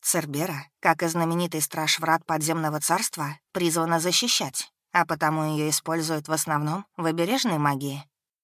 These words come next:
В Индии часто высаживают изгороди из церберы вокруг дома,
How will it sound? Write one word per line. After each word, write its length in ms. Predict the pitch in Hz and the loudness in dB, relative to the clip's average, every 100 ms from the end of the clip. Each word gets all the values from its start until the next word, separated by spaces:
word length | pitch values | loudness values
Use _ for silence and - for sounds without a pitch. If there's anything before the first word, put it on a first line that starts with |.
| _ | _
В 140 | 147 | -2
Индии 460 | 156 170 160 139 - | 0 0 -4 -6 -8
часто 440 | - 165 156 - 151 | -2 0 0 -2 -2
высаживают 680 | 160 160 160 156 151 151 | 0 2 2 0 -2 -2
изгороди 460 | 170 170 165 160 156 | -2 0 -2 -2 -2
из 120 | 156 | -2
церберы 480 | - 160 151 160 180 | -2 -2 0 -2 2
вокруг 360 | 170 156 180 214 | 2 2 -2 2
дома, 400 | 247 170 143 | 2 2 -4